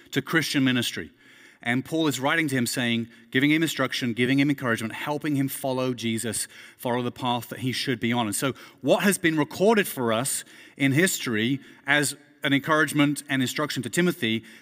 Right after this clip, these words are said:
is now been preserved by God, that we might receive encouragement and that we might receive instruction from it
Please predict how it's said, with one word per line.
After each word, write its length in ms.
is 160
now 180
been 160
preserved 400
by 200
God, 340
that 220
we 240
might 200
receive 320
encouragement 560
and 120
that 60
we 200
might 180
receive 360
instruction 480
from 240
it 100